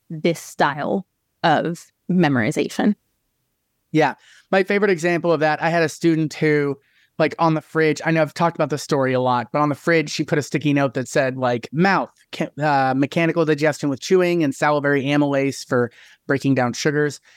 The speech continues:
Speaker 2: And she had this, like, whole digestive tract mapped through her
Speaker 1: Hmm.
Speaker 2: house as a way to, like, remember it. So, like, the, the,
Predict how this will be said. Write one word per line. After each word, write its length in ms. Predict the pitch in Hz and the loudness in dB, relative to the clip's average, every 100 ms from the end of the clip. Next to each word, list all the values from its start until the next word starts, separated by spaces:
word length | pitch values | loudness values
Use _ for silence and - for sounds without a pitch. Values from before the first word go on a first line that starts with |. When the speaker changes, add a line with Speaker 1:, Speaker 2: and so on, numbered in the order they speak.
| _ | _
Speaker 2:
And 120 | 175 | -2
she 160 | - 196 | 0 0
had 160 | 190 185 | 2 0
this, 160 | 180 | 0
like, 160 | 180 165 - _ | 0 -4 -10 _
whole 320 | 208 214 214 | 2 4 2
digestive 680 | 175 180 165 156 160 - 156 | 2 0 0 -2 -2 -2 -4
tract 460 | - 156 135 - - | -2 0 0 -4 -4
mapped 600 | 165 151 143 131 - - _ _ _ | 0 2 2 -2 -6 -18 _ _ _
through 220 | - 185 160 | 0 2 2
her 140 | 143 | 2
Speaker 1:
Hmm. 80 | 247 | 2
Speaker 2:
house 300 | 220 170 170 | 2 0 -2
as 140 | 156 | -2
a 60 | 160 | 2
way 140 | 160 | 2
to, 100 | 156 | 2
like, 140 | 156 - | 2 2
remember 320 | 147 170 165 | 2 2 2
it. 120 | 139 123 | 0 0
So, 80 | |
like, 220 | 156 143 - | 0 2 2
the, 320 | 151 143 | 2 2
the, 100 | 139 | 0